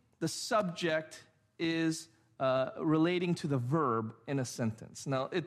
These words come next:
you, you, you're lost right now. I get it. You'll, you'll understand when I use an example. <clears throat> All right? Typically in English, we have the active voice, the passive voice.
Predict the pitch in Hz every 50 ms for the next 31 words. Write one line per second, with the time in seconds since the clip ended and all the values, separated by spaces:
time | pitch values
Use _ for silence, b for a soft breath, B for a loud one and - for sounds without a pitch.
0 | - - - 190 175 180 190 202 196 185 196 208 208 - - 170 170 170 170 170
1 | 165 - - - - 180 170 170 156 147 - - - 170 156 139 143 143 143 143
2 | 139 B B B B B _ - 143 143 135 151 147 151 147 B B B B -
3 | 185 196 202 202 214 214 226 233 226 220 208 - - 220 202 196 185 175 165 160
4 | 156 160 175 180 185 185 170 - - 156 151 131 131 143 151 143 147 143 - -
5 | 85 - - - - 208 180 170 156 156 175 185 - B B B B B _ -
6 | - 311 254 302 240 - - 262 240 220 220 226 233 226 - 220 190 175 151 143
7 | 156 - - - 190 214 214 - - 269 254 220 208 247 269 302 320 302 - -
8 | - - - - _ _ _ _ _ _ _ _ _ _ _ _ _ _ - 131
9 | - - - 196 185 185 - - 180 151 127 110 104 117 110 95 85 - - -
10 | - - -